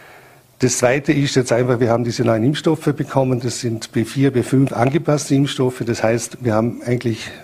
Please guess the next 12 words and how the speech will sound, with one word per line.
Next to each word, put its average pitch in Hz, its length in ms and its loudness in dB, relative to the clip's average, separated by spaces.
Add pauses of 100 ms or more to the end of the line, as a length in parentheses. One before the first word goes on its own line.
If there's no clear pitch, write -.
(240)
zum 117 180 0
ersten 127 380 2
Mal 117 140 2
seit 120 280 -2
Pandemiebeginn, 127 880 2 (800)
äh, 117 160 2
zur 123 200 0
richtigen 123 420 0
Zeit 123 440 -2
den 117 120 0
richtigen 120 440 -2
Impfstoff 139 720 0